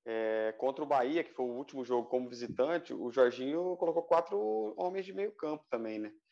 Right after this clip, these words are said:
Então ele pode, talvez, colocar o Yuri Lima ali e, e reforçar o meio campo pra ter um pouco mais de, de marcação e saída, né,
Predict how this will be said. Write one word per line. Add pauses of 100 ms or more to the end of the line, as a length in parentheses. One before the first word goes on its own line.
(300)
Então
ele
pode, (280)
talvez,
colocar
o
Yuri
Lima
ali (460)
e,
e
reforçar
o
meio
campo
pra
ter
um
pouco
mais
de, (880)
de
marcação
e
saída,
né,